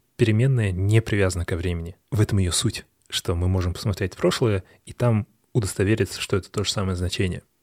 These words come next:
Но переменные в программировании меняются со временем. И если мы делаем x равно десять, то потом x может стать одиннадцать или что угодно. А в динамическом языке оно ещё может стать вообще другого типа. Было икс десять, а теперь x — это массив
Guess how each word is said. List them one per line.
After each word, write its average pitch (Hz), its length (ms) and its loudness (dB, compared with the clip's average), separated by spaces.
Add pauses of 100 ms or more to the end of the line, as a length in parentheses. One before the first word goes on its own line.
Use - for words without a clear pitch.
Но 107 160 2
переменные 120 580 4
в 104 240 2
программировании 135 760 2 (260)
меняются 107 480 6
со - 160 -4
временем. 85 320 -8 (140)
И 107 60 -4
если 95 280 -2
мы 92 100 2
делаем 90 360 0
x - 240 -10
равно 92 180 0
десять, 120 400 2
то 92 100 -2
потом 135 320 2
x 123 180 -2
может 104 280 0
стать - 300 -4
одиннадцать 131 580 0
или 104 80 -4
что - 200 0
угодно. 110 380 0 (320)
А 92 280 0
в 87 560 -2 (160)
динамическом 107 520 2
языке 101 280 0
оно 98 160 2
ещё 92 180 -2
может 95 240 0
стать - 220 -4
вообще 98 240 -2
другого 92 320 -2
типа. - 340 -8 (140)
Было 101 220 -2
икс 92 140 -2
десять, 104 520 0
а - 80 -6
теперь - 260 4
x — - 240 -6
это 98 160 0
массив 92 560 0